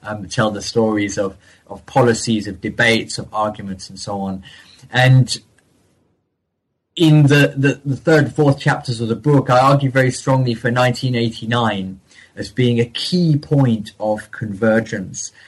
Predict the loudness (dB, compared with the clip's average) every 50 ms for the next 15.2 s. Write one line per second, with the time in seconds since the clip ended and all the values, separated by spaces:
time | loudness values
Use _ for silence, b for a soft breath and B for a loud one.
0 | b b b -8 -6 -6 -6 -6 -8 -10 -12 -14 -16 _ -20 -20 -6 0 4 6
1 | 6 6 6 4 4 2 0 -4 -4 -4 -4 -2 0 2 4 4 4 2 2 -2
2 | -4 -6 -8 -8 -8 -10 -10 -8 -8 -10 -10 -10 -12 -12 -10 -10 -10 -8 -8 -8
3 | -10 -12 -12 -16 -18 -18 b b b b b 0 2 2 2 4 4 4 4 2
4 | 2 0 -2 -2 0 0 0 0 -2 0 2 4 4 6 6 6 4 4 4 4
5 | 2 0 0 -2 -4 -4 -4 -4 -4 -4 -4 -4 -4 -2 -2 0 0 -2 -2 -2
6 | 0 0 0 0 0 -4 -10 _ _ _ _ _ _ -12 -6 -2 0 0 2 2
7 | 4 4 4 4 4 2 0 -2 -2 -2 -2 0 2 2 2 2 -2 -6 -6 -4
8 | -4 -4 -4 -4 -6 -10 -12 -14 -10 -8 -8 -8 -8 -8 -10 -8 -4 0 4 4
9 | 4 4 4 4 4 6 4 4 2 -2 b b b b b b -16 -8 -2 2
10 | 4 6 6 6 6 4 4 2 0 0 -2 -6 -6 -6 -6 -6 -8 -6 -2 0
11 | 0 0 0 -4 -8 -18 -18 -18 -18 -20 -18 -10 -4 -2 -2 -2 -2 -4 -8 -4
12 | 0 2 4 4 4 2 0 -2 -6 b b b b b b b -2 0 2 4
13 | 4 2 2 0 -2 -8 -8 -6 -6 -4 -2 -2 0 0 0 0 -2 -2 -4 -4
14 | -4 -4 -8 -12 -10 -10 -10 -10 -12 -10 -8 -8 -8 -10 -12 -18 -20 -16 -14 -12
15 | -12 -12 -14 -16